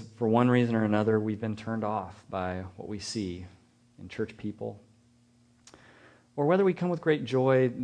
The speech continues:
there are things that we, that have affirmed our faith or our attempt to find faith, and you've answered prayers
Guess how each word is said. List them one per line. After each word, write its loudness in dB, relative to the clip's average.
there 4
are 2
things -2
that -2
we, 0
that -2
have -2
affirmed -2
our 4
faith -2
or 0
our 2
attempt -6
to -10
find -4
faith, -8
and -6
you've -4
answered -6
prayers -10